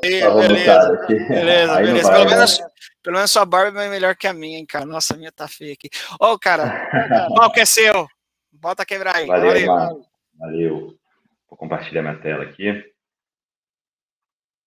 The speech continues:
Speaker 2: Então, vamos lá. Tá todo mundo vendo aí? Tio? Show. Hoje o assunto aqui vai ser, né, sobre a gente fazer a integração do sila D B com a aplicação Quarkus, né? É,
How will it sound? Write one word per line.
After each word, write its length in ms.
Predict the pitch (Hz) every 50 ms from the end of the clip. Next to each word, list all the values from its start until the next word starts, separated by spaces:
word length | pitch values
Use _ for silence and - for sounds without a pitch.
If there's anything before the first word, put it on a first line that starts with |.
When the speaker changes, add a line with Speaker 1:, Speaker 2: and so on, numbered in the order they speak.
| _ _ _ _ _ _ _ _
Speaker 2:
Então, 220 | - 92 92 90
vamos 300 | 95 95 95 95 87 82
lá. 320 | 85 76 67 - - - - _ _ _
Tá 80 | - -
todo 160 | - 104 98
mundo 220 | 92 95 85 87
vendo 240 | 85 90 87 85 95 110 117
aí? 400 | 135 143 131 - - - - _ _ _ _
Tio? 380 | - 131 135 127 - - - _ _ _ _ _ _ _ _ _ _ _ _ _ _ _ _
Show. 360 | _ - 76 78 76 78 - _ _ _ _ _ _ _ _ _ _
Hoje 200 | _ 98 107 117 123
o 20 |
assunto 280 | 117 113 - 123 113 120
aqui 180 | 107 - 120
vai 160 | 110 110 107 101
ser, 260 | - - 113 113 110
né, 140 | 110 107 107
sobre 520 | - - 101 98 98 101 101 98 95 - -
a 100 | 95 92
gente 340 | 87 92 92 92 - - -
fazer 260 | 92 85 85 90 90
a 60 | 92
integração 680 | 92 90 90 92 101 - - - - - 104 98 104 98
do 80 | 95
sila 320 | - - - 98 95 104 98
D 120 | 92 85
B 300 | - - 78 87 92 95
com 160 | - - 104
a 20 | 101
aplicação 440 | - 98 92 95 92 - 107 107
Quarkus, 520 | - _ - 82 73 - - - _ _ _ _ _ _ _ _ _ _
né? 180 | _ 87 92 87 _ _ _ _ _ _ _ _ _ _ _ _ _ _ _ _ _ _ _ _ _ _
É, 540 | 95 98 98 98 98 98 98 101 98 -